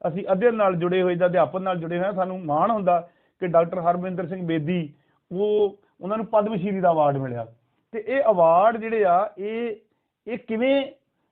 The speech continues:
ਮਤਲਬ ਕੀ, ਕੀ ਚੋਣ ਕ੍ਰਾਈਟੇਰੀਆ ਸੀ ਜਿਹਦੇ ਵਿੱਚ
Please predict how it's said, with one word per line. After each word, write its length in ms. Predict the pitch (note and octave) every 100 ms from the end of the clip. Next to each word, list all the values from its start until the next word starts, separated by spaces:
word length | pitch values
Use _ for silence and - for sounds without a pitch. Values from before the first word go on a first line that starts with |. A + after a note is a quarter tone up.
| -
ਮਤਲਬ 340 | F3 A3+ A3+ -
ਕੀ, 160 | G#3 A#3
ਕੀ 280 | - B3+ C#4
ਚੋਣ 420 | C4 A3+ A3+ A3
ਕ੍ਰਾਈਟੇਰੀਆ 460 | G3+ F#3+ A3 A3+ G3+
ਸੀ 140 | G3
ਜਿਹਦੇ 240 | E3 G3
ਵਿੱਚ 380 | G#3 G3 G3 F#3